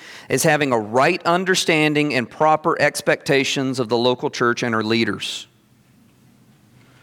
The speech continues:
We see this point clearly in Acts six, one to seven. So what's happening here? What's the context? Peter and John have just been beaten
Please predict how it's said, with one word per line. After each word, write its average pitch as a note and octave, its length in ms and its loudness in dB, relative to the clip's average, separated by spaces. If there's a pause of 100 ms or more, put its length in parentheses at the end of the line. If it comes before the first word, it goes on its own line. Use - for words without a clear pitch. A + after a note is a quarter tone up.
(460)
We B2 120 -2
see F3 180 2
this D#3+ 160 2
point D#3 300 0
clearly E3 400 2
in C#3+ 80 2
Acts C#3 240 0
six, - 320 -2
one D3 160 0
to B2+ 80 2
seven. G2+ 380 0
So - 120 -4
what's C3 200 0
happening C3+ 340 0
here? A2+ 180 -2
What's A2 220 -2
the A2+ 80 -6
context? - 580 -6 (2500)
Peter D3 180 4
and C#3 100 2
John D3 220 2
have C#3 80 -6
just C#3+ 180 -2
been D3 160 2
beaten C3 360 -2